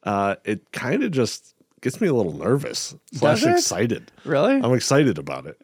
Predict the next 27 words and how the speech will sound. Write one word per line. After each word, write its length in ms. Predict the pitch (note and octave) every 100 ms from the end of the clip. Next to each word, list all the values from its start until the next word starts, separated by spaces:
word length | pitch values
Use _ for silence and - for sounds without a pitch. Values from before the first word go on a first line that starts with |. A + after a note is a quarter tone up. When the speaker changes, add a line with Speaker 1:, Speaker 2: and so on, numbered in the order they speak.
| -
Speaker 2:
Yeah? 380 | A#2 B2+ A#3+ A3 -
Speaker 1:
Yeah. 180 | E2+ -
Speaker 2:
You're 100 | C3+
excited 280 | A#2 C#3+ B2+
about, 200 | A#2 A2
like, 180 | A2 G2+
this, 360 | G#2+ A2 A#2 -
just 260 | A#2+ -
the, 260 | A#2 G#2+ G2+
the, 380 | G#2 G2+ - -
the 80 | A2+
Speaker 1:
Just 100 | -
Speaker 2:
format, 300 | B2 B2+ C3
the 100 | B2
style? 240 | A2 F#2 F2+
Speaker 1:
hanging 280 | C3+ F3 D3
out, 280 | C3+ C3
talking 320 | - A2+ G2+ F#2+
about 260 | E2+ D#2+
this. 240 | E2+ E2 G#2
Speaker 2:
Yeah, 140 | E2+ -
just 160 | A#2 -
talking 200 | A#2+ A2
about 240 | A2 A2 A#2
it. 40 | C#2+
Yeah. 40 | F#2+
Speaker 1:
Yep. 100 | F2